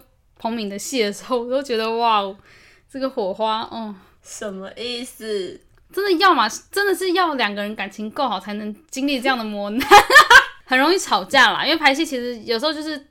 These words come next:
Speaker 1: 对啊，其实会蛮容易有，容易有争执的，所以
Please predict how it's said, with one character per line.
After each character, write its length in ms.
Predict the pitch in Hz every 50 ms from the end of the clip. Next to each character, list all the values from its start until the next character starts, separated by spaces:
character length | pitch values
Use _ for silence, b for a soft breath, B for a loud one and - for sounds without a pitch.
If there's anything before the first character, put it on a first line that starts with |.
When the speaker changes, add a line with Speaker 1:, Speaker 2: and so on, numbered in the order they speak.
| _ _ _
Speaker 1:
对 100 | - 247
啊， 320 | 208 185 175 170 170 180 208 254 262 _ _ _ _ _
其 140 | - - 247
实 80 | 262 277
会 160 | 285 294 269
蛮 380 | 254 233 - - 196 202 202 202
容 140 | 202 208
易 260 | 233 240 226 196 - -
有， 200 | 185 175 165 151
容 160 | 202 220 254
易 40 | 254
有 100 | 214 185
争 240 | - 208 202 214
执 140 | 208 - -
的， 180 | - - - -
所 160 | 208 - 220
以 180 | 214 202 202